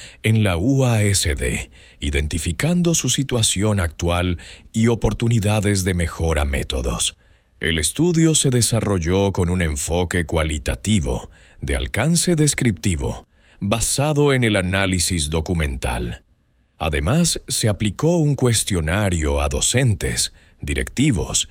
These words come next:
y estudiantes de la carrera de educación básica de la Escuela de Formación Docente para la Educación Infantil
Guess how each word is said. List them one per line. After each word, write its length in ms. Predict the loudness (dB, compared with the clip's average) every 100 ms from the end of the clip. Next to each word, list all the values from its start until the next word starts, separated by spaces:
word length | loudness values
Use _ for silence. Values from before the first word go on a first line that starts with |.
| -12
y 260 | -2 2 4
estudiantes 720 | 2 0 0 2 2 2 2
de 100 | 2
la 100 | 0
carrera 440 | 0 0 0 0
de 140 | 0 0
educación 840 | 0 -2 -2 -2 -2 0 0 0
básica 540 | 0 0 -2 -2 -2
de 120 | -2 -2
la 100 | -2
Escuela 640 | -2 -4 -2 0 2 0
de 80 | -2
Formación 880 | -2 -4 -2 -2 -2 -2 0 2 2
Docente 560 | 2 2 2 0 0
para 240 | -2 0 0
la 140 | 0
Educación 840 | 0 0 0 0 0 2 2 2
Infantil 760 | 2 2 0 0 2 4 4 0